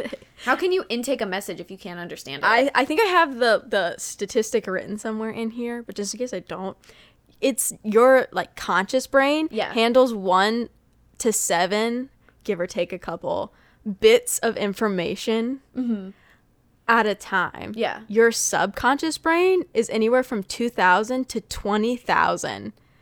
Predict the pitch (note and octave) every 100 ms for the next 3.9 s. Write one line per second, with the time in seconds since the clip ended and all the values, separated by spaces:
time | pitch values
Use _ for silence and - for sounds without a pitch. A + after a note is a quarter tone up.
0 | _ F4 F4+ A4 C5+ A4 C#4+ - - G#3+
1 | G#3 G#3 A3+ A3+ B3+ A#3 A3+ A#3+ G#3 G#3
2 | - G3+ - - - - - C#2+ G#3 -
3 | A3+ A#3+ B3+ A3+ A#3 A#3 A3 G#3